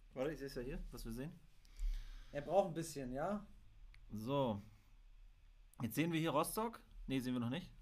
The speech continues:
Speaker 1: Wir sehen noch. Was sehen wir denn hier?
Speaker 2: Ich hab Rostock auf.
Speaker 1: Nee, noch hast du Leipzig offen. Jetzt.
Speaker 2: Genau.
Speaker 1: So, da sehen wir hier Rostock mit den einzelnen Stadtteilen, äh, mit den Durchschnittspreisen. Jetzt erschreckt nicht bitte, dreitausendsiebenhundert Euro, das ist komplett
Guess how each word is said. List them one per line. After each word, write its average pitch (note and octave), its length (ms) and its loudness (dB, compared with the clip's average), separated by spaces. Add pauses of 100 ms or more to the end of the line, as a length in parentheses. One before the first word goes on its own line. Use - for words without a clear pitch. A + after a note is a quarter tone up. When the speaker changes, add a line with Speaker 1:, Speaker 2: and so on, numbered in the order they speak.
(160)
Speaker 1:
Wir A2+ 100 -4
sehen B2 160 2
noch. C3+ 240 0 (100)
Was - 100 -10
sehen C#3+ 120 -2
wir B2 80 0
denn G#2+ 120 0
hier? G#2 160 0 (760)
Speaker 2:
Ich - 120 -12
hab G3+ 100 -2
Rostock E3+ 420 -2
auf. A#2+ 240 -8 (220)
Speaker 1:
Nee, B2 140 -2
noch C3+ 140 0
hast D3 160 -4
du C#3+ 60 -8
Leipzig B2+ 300 0
offen. G#2+ 220 -6 (1300)
Jetzt. C3 320 0 (320)
Speaker 2:
Genau. C#3 420 0 (1000)
Speaker 1:
So, D3+ 280 6
da C#3 100 8
sehen D3+ 140 4
wir D#3+ 60 4
hier E3 80 6
Rostock F#3 360 6
mit F3+ 100 4
den E3 100 0
einzelnen D#3+ 460 2
Stadtteilen, F#3+ 800 4
äh, D#3 280 2
mit D#3 140 -2
den D#3 100 2
Durchschnittspreisen. E3+ 680 4
Jetzt E3+ 240 -4
erschreckt D#3+ 400 0
nicht F3+ 160 -4
bitte, F3+ 240 0
dreitausendsiebenhundert D3+ 840 2
Euro, D#3+ 300 2
das D3+ 160 2
ist - 160 -8
komplett D3+ 560 2